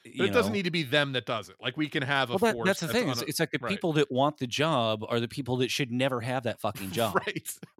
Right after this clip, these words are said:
Speaker 1: right.
Speaker 2: It, it should only be that, like, ten percent of, you know, like, "Hey, I was a fucking good hall monitor, so I'm gonna,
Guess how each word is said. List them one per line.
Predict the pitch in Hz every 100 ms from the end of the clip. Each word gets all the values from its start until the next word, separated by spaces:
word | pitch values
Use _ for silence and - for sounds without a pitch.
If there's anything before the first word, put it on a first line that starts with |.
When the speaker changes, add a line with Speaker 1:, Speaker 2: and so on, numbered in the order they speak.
| 190
Speaker 1:
right. | 151 151 - - -
Speaker 2:
It, | 135 139
it | 143
should | - 147
only | 160 175
be | 156 156
that, | 143 139
like, | 127 117
ten | - 135 127
percent | 131 120 127 120 120 110
of, | 110 110 107 98 -
you | 110
know, | 101 95
like, | 95 98 104
"Hey, | 165 190 175
I | 143 147
was | 139 123
a | 123 117 -
fucking | 131 120 127 120 110 98
good | 123
hall | 117 135
monitor, | 120 120 110 104 95
so | - 104 104
I'm | 110
gonna, | 113 107 101